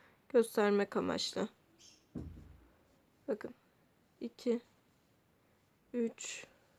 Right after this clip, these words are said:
dört, beş, altı, yedi, sekiz, dokuz ve on. Bakın, on tane attım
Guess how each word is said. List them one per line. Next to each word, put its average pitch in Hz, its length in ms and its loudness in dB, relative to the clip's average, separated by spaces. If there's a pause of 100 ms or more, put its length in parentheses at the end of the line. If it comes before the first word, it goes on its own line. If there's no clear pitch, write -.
(880)
dört, - 720 0 (1200)
beş, - 680 0 (1500)
altı, 220 680 0 (580)
yedi, 214 460 0 (840)
sekiz, - 600 -2 (520)
dokuz 233 640 -2 (560)
ve 240 120 6
on. 190 320 6 (2250)
Bakın, - 280 -4 (440)
on 247 220 8
tane 233 420 4
attım 220 420 -2